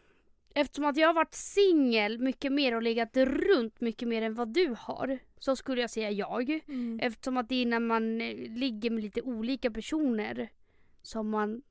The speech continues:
Speaker 1: oftast får dåligt P H-värde. Samtidigt så ligger jag alltid med kondom när jag ligger med någon ny, så att jag tror inte att det förändrar så mycket.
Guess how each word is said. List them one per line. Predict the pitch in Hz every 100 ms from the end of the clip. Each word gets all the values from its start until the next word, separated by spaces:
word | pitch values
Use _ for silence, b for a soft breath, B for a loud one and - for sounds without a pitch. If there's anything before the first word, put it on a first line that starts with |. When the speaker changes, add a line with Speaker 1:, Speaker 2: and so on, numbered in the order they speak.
| _ -
Speaker 1:
oftast | 220 - 220 202
får | - 320 311 262 - - _ _
dåligt | 226 220 214 240 -
P | 240
H-värde. | 208 117 - 214 254 - B B B
Samtidigt | - - 339 277 - 330 -
så | 285
ligger | 277 226 - 262
jag | 254 254 _ _ -
alltid | 277 233 -
med | 240 226
kondom | 233 233 294
när | 220 208
jag | 214
ligger | - 220
med | 214
någon | 208 208
ny, | 220
så | - 233
att | - - b b b
jag | 262 254 - _ _
tror | - 285
inte | 262 254
att | - -
det | 294
förändrar | 262 254 262 294 240 247
så | 254
mycket. | 262 - 294